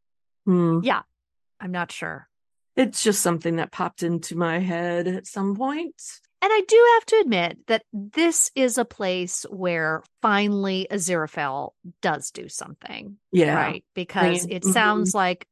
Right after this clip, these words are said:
Speaker 2: Aziraphale is afraid that even though it seems like Crowley is sending somebody else into the church,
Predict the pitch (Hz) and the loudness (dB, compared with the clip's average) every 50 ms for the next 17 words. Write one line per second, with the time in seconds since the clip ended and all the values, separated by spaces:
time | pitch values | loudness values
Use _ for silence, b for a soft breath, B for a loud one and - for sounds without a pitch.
0 | _ - 208 196 180 185 185 180 175 170 - - 180 165 165 - - 185 165 - | _ -6 -6 -4 -4 -2 -2 -2 -2 -4 -4 -4 -2 -2 -2 -4 -6 -10 -10 -10
1 | 175 - - - 185 175 170 165 160 160 170 - - - 170 170 - - _ _ | -12 -12 -6 -4 -2 -2 -2 -2 -4 -6 -10 -12 -8 -4 -4 -4 -4 -6 _ _
2 | _ _ - 240 202 196 180 196 190 190 185 180 170 170 170 165 165 160 160 160 | _ _ -8 -6 -4 -4 -2 -2 -2 -2 -2 -4 -2 0 0 0 2 0 0 -2
3 | 165 165 160 - - 233 247 294 269 214 - 175 165 160 160 160 160 _ _ _ | -2 -4 -4 -4 -4 -4 -2 -2 -2 -2 -2 -2 0 -2 -2 -2 -6 _ _ _
4 | _ _ _ _ - - - 185 170 160 160 165 165 156 156 - - - - 170 | _ _ _ _ -10 -2 0 2 2 2 0 -2 -4 -6 -8 -10 -12 -10 -6 -6
5 | 160 156 151 151 - - - 170 165 160 156 151 - - 170 156 156 156 180 247 | -4 -4 -4 -6 -6 -4 -4 -4 -4 -4 -8 -8 -6 -8 -6 -6 -4 -2 0 2
6 | 370 370 - - 175 151 143 151 - 147 147 - - 160 143 151 156 - - - | 2 2 0 -4 -6 -8 -8 -12 -14 -14 -14 -12 -12 -10 -10 -10 -12 -12 -12 -12
7 | - - | -14 -14